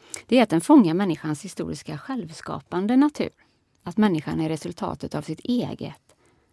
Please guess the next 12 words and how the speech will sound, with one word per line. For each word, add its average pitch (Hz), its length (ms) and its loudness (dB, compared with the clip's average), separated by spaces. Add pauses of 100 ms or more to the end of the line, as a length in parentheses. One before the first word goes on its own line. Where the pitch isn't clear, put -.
arbete, 185 500 0
att 226 100 -8
hon 190 100 -6
är 185 60 -4
inbegripen 165 540 -4
i 160 40 -2
en 165 80 -4
ständigt 214 640 -2
pågående 156 560 -4
historisk, 156 840 -10 (580)
eh, 156 380 -6
utvecklingsprocess. - 1080 -6